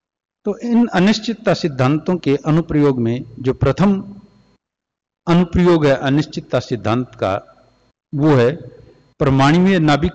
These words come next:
में इलेक्ट्रॉन की अनुपस्थिति। जैसा कि आप सभी को मालूम है, जो एटॉमिक स्ट्रक्चर है,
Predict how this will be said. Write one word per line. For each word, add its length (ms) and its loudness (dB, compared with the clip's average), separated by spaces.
में 260 0
इलेक्ट्रॉन 500 -2
की 280 -8
अनुपस्थिति। 720 -6
जैसा 280 -2
कि 280 -14
आप 160 -4
सभी 300 -6
को 160 -2
मालूम 380 2
है, 360 -4
जो 140 -4
एटॉमिक 400 0
स्ट्रक्चर 600 -6
है, 320 -4